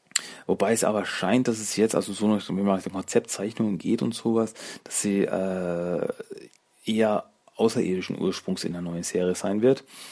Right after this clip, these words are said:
Ähm, ja,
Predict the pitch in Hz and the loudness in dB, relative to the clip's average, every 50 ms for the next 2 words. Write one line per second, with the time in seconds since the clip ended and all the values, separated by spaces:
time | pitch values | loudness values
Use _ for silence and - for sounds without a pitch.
0 | - - - - - - - - - - _ - - 110 110 113 110 110 113 110 | -14 -16 -16 -18 -18 -20 -20 -20 -20 -20 _ 4 6 6 8 6 6 4 2 2
1 | 110 107 107 107 104 - - - - _ _ _ _ _ _ _ _ _ _ _ | 2 4 2 2 0 -2 -6 -14 -18 _ _ _ _ _ _ _ _ _ _ _
2 | _ _ _ _ _ _ _ _ _ _ _ _ _ _ _ - - _ _ - | _ _ _ _ _ _ _ _ _ _ _ _ _ _ _ -20 -20 _ _ -14
3 | - - 95 98 92 95 92 87 - | -10 -6 -4 -2 0 0 0 -2 -4